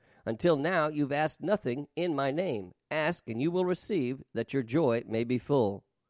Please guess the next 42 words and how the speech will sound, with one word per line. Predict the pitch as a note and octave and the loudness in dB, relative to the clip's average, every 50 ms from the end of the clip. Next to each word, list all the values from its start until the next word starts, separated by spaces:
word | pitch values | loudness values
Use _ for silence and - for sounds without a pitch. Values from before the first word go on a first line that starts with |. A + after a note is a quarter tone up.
| _ _ - - - - - | _ _ -20 -20 -20 2 4
Well, | C#3 D3 | 6 8
don't | E3+ G3+ A3 F3+ | 8 8 8 8
let | G3 G3+ F3 | 2 0 0
Satan | - - - A3 G#3+ F#3+ - C3+ | 0 -2 2 2 2 2 2 -2
and | B2+ C3 C#3 | -2 0 0
his | C#3 C3 | -2 -4
kingdom | - - F#3 F#3 F3 E3 E3 | -2 -2 -2 -2 -2 -2 -4
of | E3 D3+ D3 | -4 -4 0
darkness | - F3+ - - - A2 A#2 - - | 0 0 0 -2 -6 -8 -10 -10 -6
push | _ - C#3+ - - | _ -2 -2 -2 -2
you | E3 F3 F3 | -4 -2 0
around, | D#3+ C3+ D3 E3+ F#3 C#3+ A#2 A2 A#2 A#2+ _ _ _ _ _ _ _ _ | 0 0 0 0 0 0 -2 -2 -6 -8 _ _ _ _ _ _ _ _
take | - - D#3+ D3 - | 4 4 4 4 2
your | D#3+ E3 E3 | 2 2 2
authority, | - - - G3 F#3 D#3+ C#3+ C3+ C#3 C#3+ C#3+ - _ _ _ | 2 2 0 2 4 4 4 4 2 -2 -2 -6 _ _ _
and | - D3+ D3 B2+ A#2+ | 4 4 4 6 4
run | C3+ D3 D#3 | 4 6 6
him | D#3+ D#3+ E3+ | 6 6 6
off. | F3 F3 D3+ C3+ C#3+ - - _ _ _ _ _ _ _ _ _ | 6 6 6 4 2 -2 -8 _ _ _ _ _ _ _ _ _
James | - C#3+ D3 D3+ C#3 - | 2 2 4 4 2 -2
four | - - D#3+ D#3+ D3+ | -2 0 2 2 2
seven | - - - G3+ F#3+ E3 C#3+ C3+ | 0 2 2 2 2 2 -2 -4
says, | - - C#3+ C#3 C#3+ C#3+ C#3 - _ _ _ | -2 0 2 2 2 0 -2 -6 _ _ _
"Therefore | - B2 D#3+ D#3+ D3+ - D#3+ D#3+ D#3 | 4 6 6 6 6 4 2 2 2
submit | D3 - - C3+ C3+ D#3+ F3+ - - | 0 0 0 0 0 0 -2 -2 -4
to | - | -6
God, | D#3 D#3 G3 G3+ F3 C#3+ C#3+ C#3+ D#3 - | 0 4 4 6 6 6 4 2 0 -6
resist | - A2 A#2+ A#2+ - D3+ E3+ - - | -2 0 0 0 0 0 -2 -2 -4
the | E3+ D3+ | -6 -4
devil, | D3+ F3+ F#3 E3 D3 D3 D3 - - _ _ _ | 0 2 2 4 4 2 0 0 -6 _ _ _
and | - A2 A#2 | -6 -2 2
he | D3 D#3+ | 2 2
will | D3+ D#3 D3 | 4 2 0
flee | - - F#3 F#3 F#3 | 0 2 2 2 2
from | E3 - C#3 B2 A#2+ | 0 0 -2 -2 0
you." | A#2+ A#2+ A#2+ B2 C3+ - _ _ _ _ _ _ | 0 0 0 -2 -4 -6 _ _ _ _ _ _
And | - B2 D3 | 0 2 2
then | D#3 D3+ C#3 | 2 2 2
finally, | - - F#3 G3+ F3+ D3+ C3+ C3+ C3+ C3+ - _ | 2 4 4 4 4 4 2 2 0 0 -2 _
our | - B2+ | 0 0
foundational | B2+ - E3 D3+ D#3+ D#3 C#3+ D3+ D#3 - - D#3+ D#3+ D#3+ | 2 4 4 4 4 4 2 0 0 0 -4 -4 -4 -4
scripture, | - - - F#3+ F#3+ - - - A#2+ A#2 A#2+ | -6 0 0 0 2 2 -2 -2 -2 -2 -2